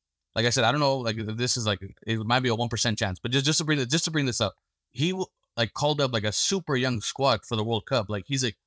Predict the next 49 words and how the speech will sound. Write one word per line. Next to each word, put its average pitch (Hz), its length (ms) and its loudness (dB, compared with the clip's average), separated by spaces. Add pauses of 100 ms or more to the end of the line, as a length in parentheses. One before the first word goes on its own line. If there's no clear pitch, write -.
(140)
he 139 80 0
didn't 170 160 0
care 160 160 2
about 151 280 0
age. 117 520 -4 (120)
He 131 80 -4
didn't 131 180 -2
care 127 180 2
about 110 360 0
seniority. 135 580 0
He's 117 140 -2
like, 101 120 -2 (500)
"This 156 160 4
is 156 140 0
the 123 100 0
best 123 340 2
player 127 340 0
right 110 240 0
now. 120 340 0
I'm 123 140 0
gonna 120 200 0
take - 300 -2
him." 110 220 0 (600)
I'm 117 100 -4
pretty 190 160 2
sure 185 140 2
he 139 60 0
took, 151 220 0
like, 117 140 0
Alejandro 123 420 0
Valde, 107 440 0
like, 101 180 -4
from 98 440 -2 (440)
Barcelona, 123 460 0
who, 117 140 -4
like, 104 180 -4 (540)
and, 131 180 -2
and, 135 200 -2
and 131 240 -2
that 180 180 4
would 135 200 0 (120)
never 214 520 0
in 175 80 0
a 160 40 0
million 156 360 0
years 135 280 0
happen 127 220 -2
with 117 140 -4
Mexico. 117 380 -4